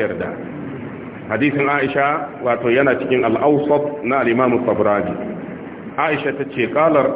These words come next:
Rasulullahi sallallahu alaihi wasallam, tu'khadhu sadaqatu ahli al-badiyati." Mutanen daji, waɗanda ke zama a bayan gari, saboda masu kiwo ba sa zama cikin gari. Shi yasa ake kiransu ahlul badiya,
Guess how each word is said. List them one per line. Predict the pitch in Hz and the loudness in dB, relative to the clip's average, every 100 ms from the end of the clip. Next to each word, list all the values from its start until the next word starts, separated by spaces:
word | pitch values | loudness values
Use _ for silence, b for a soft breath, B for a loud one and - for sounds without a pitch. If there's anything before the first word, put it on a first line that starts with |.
| 117 | 2
Rasulullahi | 120 - 143 135 151 135 | 2 2 2 4 4 2
sallallahu | 127 117 113 135 | 2 2 4 4
alaihi | 117 107 135 | 4 2 4
wasallam, | 143 180 180 - - - - | 4 4 4 -2 -8 -10 0
tu'khadhu | 160 160 - 143 135 135 | 2 2 2 2 2 4
sadaqatu | 151 135 127 135 - - | 2 2 0 -2 -2 -2
ahli | 127 135 127 110 | -2 0 2 2
al-badiyati." | 107 120 127 123 123 110 101 - - - - - - - - - - - - - - | 2 2 2 2 -2 -2 -2 -4 -8 -10 -10 -12 -14 -14 -14 -14 -14 -14 -14 -14 -8
Mutanen | 104 143 156 135 120 120 120 120 117 | 0 0 2 2 2 2 2 0 0
daji, | 135 131 131 - - - - - 123 | 0 0 -4 -12 -16 -18 -14 -8 -2
waɗanda | 131 127 117 | 2 2 2
ke | 117 107 | 2 2
zama | 123 131 123 | 2 2 0
a | 110 | 0
bayan | 117 120 120 120 110 | 0 2 0 0 -2
gari, | 98 - - - | -4 -8 -12 -6
saboda | - 120 113 | -2 2 2
masu | 107 101 123 - | 2 0 -2 0
kiwo | 151 147 - - - - | 4 6 4 2 -4 0
ba | 175 | 2
sa | 143 120 | 2 2
zama | 117 113 - | 0 -2 0
cikin | 120 | -2
gari. | 104 87 - - - - - - | -2 -4 -8 -12 -12 -14 -14 -6
Shi | 131 | -2
yasa | 139 120 | 0 0
ake | 120 | 0
kiransu | 113 123 107 - | 0 0 2 0
ahlul | 117 117 98 | 0 0 0
badiya, | 117 113 104 90 | 2 0 0 -4